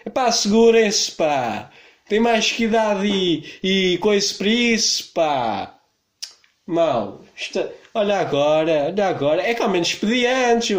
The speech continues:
Pá, mesmo, percebem? É pá, é que ao menos pedia. Custa alguma coisa. Ah, desculpa, posso tocar no rabo. E depois eu logo, logo ponderaria. Pode, não pode, não é assim? Chegar lá doida. Mas que é isto? É tudo,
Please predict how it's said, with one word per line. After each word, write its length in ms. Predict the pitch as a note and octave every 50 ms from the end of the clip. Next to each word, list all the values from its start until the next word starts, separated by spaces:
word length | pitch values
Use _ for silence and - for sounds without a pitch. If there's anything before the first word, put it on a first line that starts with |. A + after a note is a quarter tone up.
| D#3 - - - - - - - _ _ _ _ - -
Pá, 360 | - G3 F3+ D#3 C#3 C3+ B2+ - - _ _ _
mesmo, 380 | - E3+ G3 G#3+ A3 - - - - - _ - - - - _ _ _ _ -
percebem? 800 | - - - C4 A#3 F3 D3+ B2+ B2+ B2+ A#2 A#2+ A#2+ A#2 - -
É 80 | A#3+
pá, 100 | A#3 B4+
é 120 | B4+ G#4+ F4+
que 260 | G4 - A3+ A3+ -
ao 160 | A#3+ B3+ A4+
menos 220 | B4+ A#4 A4+ A#4 A4+
pedia. 840 | - - A#3+ C4 D4 D4 C#4+ C#4 C4 B3+ B3 A3+ A3 G#3+ G3+ F3 F3+ G#3 -
Custa 240 | - - - F#4+ C4
alguma 260 | A#3+ A#3 G3+ G#3+ G3+
coisa. 380 | G3+ - G3+ F3 D#3+ E3+ A3+ A3+
Ah, 40 |
desculpa, 340 | A#3 A3+ - - A3+ F3 -
posso 260 | F#3+ F#3+ G3 - A3+
tocar 220 | - - G#3 G3+ F#3+
no 80 | F#3+
rabo. 520 | F3 - D#3+ D3 C#3 C3+ C3 A#2 A#2 B2+ D3+
E 40 | D#3
depois 260 | D#3 A#3+ A#3+ A3+ A#3
eu 120 | B3 B3+
logo, 580 | B3 A#3 A#3+ G#3+ A#3 A#3 A#3 A#3 A3 A3 A3+ A3 - - - - -
logo 220 | G3+ G3+ G#3+ G#3
ponderaria. 640 | - A#3+ A#3 A#3 A3 A#3 A#3 B3 C4+ C4+ B3+ A#3 A3+
Pode, 300 | A#3 A3+ A3+ A3+ A3+ A3
não 140 | A3+ A#3+ A#3
pode, 480 | A#3+ C#4 C4+ B3+ B3 A#3+ A#3 G3+ G#3+ A3
não 180 | G3 F#3 F#3
é 140 | F#3 F#3 F#3
assim? 300 | F#3+ F#3 - B3+ A#3 G#3
Chegar 260 | G3 - G#3 G3 F#3+
lá 220 | F#3+ F#3+ F#3+ F#3+ F#3+
doida. 640 | G3 G#3+ G#3+ G#3 G3+ G3 F3 F3+ F3+ F3 F3 F3
Mas 180 | F3 F3 E3+ -
que 100 | - F3
é 60 | D#3+
isto? 460 | D3+ C3+ A#2+ A2+ G#2+ G2+ - - -
É 80 | E3 E3+
tudo, 360 | E3 F3+ E3+ D#3 C#3 B2+ A#2